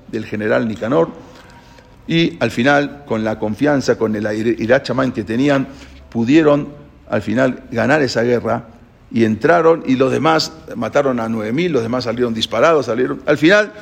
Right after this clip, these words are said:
tocaron el shofar, hicieron ayuno antes de salir, estudiaban Torah, tocaban el shofar, hicieron ayuno y luego salían a la guerra, y al final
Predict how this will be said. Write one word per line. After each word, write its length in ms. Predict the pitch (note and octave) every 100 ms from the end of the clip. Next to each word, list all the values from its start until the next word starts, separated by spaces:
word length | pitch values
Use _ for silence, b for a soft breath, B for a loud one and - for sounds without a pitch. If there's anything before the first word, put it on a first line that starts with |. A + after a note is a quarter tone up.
| B B B B B B B B B B _ _ - - -
tocaron 320 | D3+ F#3+ F3
el 60 | D3+
shofar, 500 | C#3 E3 G3 F#3+ -
hicieron 420 | D3+ F#3+ F#3 D3+
ayuno 580 | A#2 A#2+ C#3 F#3 F#3+ E3+
antes 200 | D#3+ D3
de 60 | C3
salir, 300 | C3 D3+ D#3+
estudiaban 400 | B2+ D3 D#3 C3+
Torah, 200 | C3+ A#2
tocaban 280 | C3+ D#3 D3+
el 40 |
shofar, 300 | B2+ C3+ G3+
hicieron 280 | C3+ D#3 C#3+
ayuno 280 | C3 F#3+ F#3+
y 100 | C3
luego 160 | E3 D3+
salían 280 | C3+ D3+
a 40 | C3
la 100 | A#2
guerra, 360 | C3+ F3 E3 -
y 60 |
al 100 | B2+
final 400 | A#2 B2 E3 E3